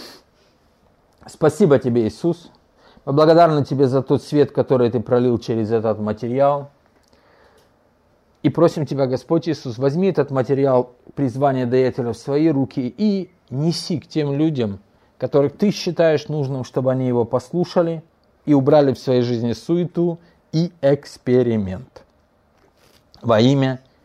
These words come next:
Иисуса. А мы благодарны тебе, Господь, за эти знания,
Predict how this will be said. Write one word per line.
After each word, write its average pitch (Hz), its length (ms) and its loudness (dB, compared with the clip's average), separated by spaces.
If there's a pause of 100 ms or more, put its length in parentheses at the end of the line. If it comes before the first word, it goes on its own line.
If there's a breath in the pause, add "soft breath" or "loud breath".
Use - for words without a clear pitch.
(140)
Иисуса. - 520 -16
А 127 80 2
мы 160 160 4
благодарны 156 600 4
тебе, 113 200 -6
Господь, 113 400 -4
за 110 100 0
эти 110 220 -2
знания, 151 500 -4